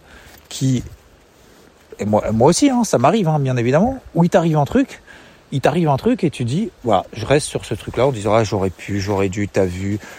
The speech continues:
euh, c'est une mauvaise, c'était une mauvaise décision. Donc du coup, bah, je vais pas prendre de nouvelles décisions parce qu'à chaque fois que je prends des décisions, elles sont mauvaises. » Et en fait, après, c'est le cercle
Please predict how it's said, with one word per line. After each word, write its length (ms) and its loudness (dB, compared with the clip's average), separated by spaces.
euh, 120 0
c'est 180 -4
une 60 -2
mauvaise, 340 2
c'était 320 0
une 80 -2
mauvaise 320 0
décision. 460 -4
Donc 220 4
du 120 0
coup, 220 -2
bah, 120 6
je 100 0
vais 100 0
pas 120 4
prendre 280 -2
de 80 0
nouvelles 320 0
décisions 420 -2
parce 220 -6
qu'à 160 -2
chaque 180 -4
fois 140 0
que 60 -8
je 40 -12
prends 140 -4
des 100 2
décisions, 420 -2
elles 80 2
sont 140 -6
mauvaises. » 300 4
Et 40 4
en 60 4
fait, 220 0
après, 160 0
c'est 140 -4
le 60 -4
cercle 320 -2